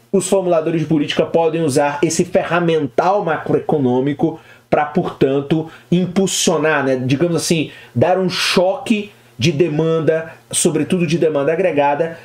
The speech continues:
pra que a produção ou, ou o mercado se estabilizem em um nível melhor ou não caiam. Enfim, você tem várias explicações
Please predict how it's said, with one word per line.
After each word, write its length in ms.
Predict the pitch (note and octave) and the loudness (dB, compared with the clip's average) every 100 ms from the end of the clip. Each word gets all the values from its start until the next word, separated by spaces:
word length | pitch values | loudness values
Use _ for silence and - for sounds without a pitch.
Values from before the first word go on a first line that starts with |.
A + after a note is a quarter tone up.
| - | -2
pra 160 | - D#3+ | -2 0
que 320 | - E3+ E3 | 0 0 -2
a 100 | D#3 | -4
produção 800 | D3 E3+ E3 D3 - - D3 D3+ | 0 0 2 0 0 0 2 0
ou, 400 | D3+ D#3 D3+ C#3+ - _ - | 0 2 2 0 -4 _ -2
ou 200 | D#3+ D#3+ | -2 2
o 40 | |
mercado 640 | D3+ D3 - D3+ C#3 C#3+ | 0 0 -2 0 0 0
se 160 | D3 - | -2 -2
estabilizem 1000 | D#3+ - D#3+ C#3+ C3 C#3+ D#3 C3+ D#3 D3+ - - | -2 0 0 0 0 0 0 0 -2 -4 -14 -4
em 160 | D#3+ E3 | 0 2
um 80 | D#3 | 2
nível 480 | C#3+ E3 C#3 D#3 | 2 0 2 0
melhor 680 | D3+ D#3+ D3+ D#3+ D#3 - - - - | 2 0 2 2 0 -4 -16 -6 0
ou 240 | G3 G3 | 2 2
não 280 | F#3+ G3+ F#3 - | 2 0 -2 -2
caiam. 520 | F3 E3 C#3 A2+ G#2 | 0 0 0 0 0
Enfim, 480 | A#3 A3 - E3+ F3+ - - | -2 -2 0 -2 -2 -8 -6
você 320 | C#3 D3+ D#3+ D#3 | -2 0 0 -2
tem 400 | - C3 C3+ C3+ - - | 0 0 0 -6 -16 -8
várias 500 | G#2 B2+ C3 C3 C3 | -2 0 2 0 0
explicações 1040 | A#2+ - C3+ A#2+ A2+ - A2+ C3 C3+ - | -4 -2 0 0 -2 0 0 0 -4 -10